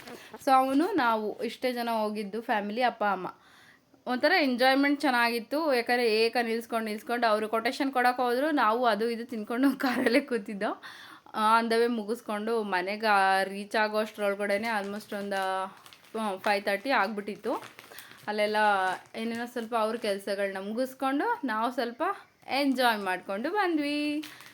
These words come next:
ಹೇಗಿತ್ತು ವ್ಲಾಗ್? ಇಷ್ಟ ಆಯ್ತಾ ವ್ಲಾಗ್ ನಿಮ್ಗೆ? ಕಾಮೆಂಟ್ ಮಾಡಿ. ಹಾಗೆ ಈ ವ್ಲಾಗ್‌ನ ನಿಮ್ಮ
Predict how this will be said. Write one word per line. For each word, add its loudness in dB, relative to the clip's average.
ಹೇಗಿತ್ತು -2
ವ್ಲಾಗ್? 2
ಇಷ್ಟ -6
ಆಯ್ತಾ 2
ವ್ಲಾಗ್ 4
ನಿಮ್ಗೆ? -4
ಕಾಮೆಂಟ್ -6
ಮಾಡಿ. -4
ಹಾಗೆ 0
ಈ -4
ವ್ಲಾಗ್‌ನ -2
ನಿಮ್ಮ -4